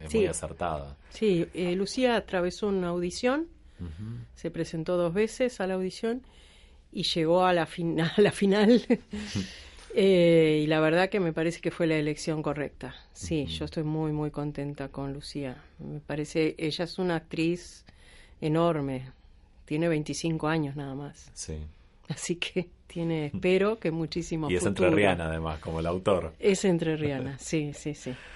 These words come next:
Speaker 1: Eh, digo, además de ella, ¿qué características le darías a este elenco que estás dirigiendo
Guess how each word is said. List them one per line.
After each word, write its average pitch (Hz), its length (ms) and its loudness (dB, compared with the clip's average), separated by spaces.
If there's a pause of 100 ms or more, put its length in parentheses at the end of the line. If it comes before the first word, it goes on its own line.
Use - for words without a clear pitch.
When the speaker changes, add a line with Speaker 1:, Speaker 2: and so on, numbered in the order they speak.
(400)
Speaker 1:
Eh, 101 420 4 (640)
digo, 107 260 2
además 131 280 2
de 113 80 4
ella, 85 300 0
¿qué 156 100 -6
características 110 1040 -2
le 82 240 -2
darías 92 460 0
a 90 60 0
este 90 200 -2
elenco 98 380 0
que 80 80 -4
estás 85 180 -4
dirigiendo 110 840 -2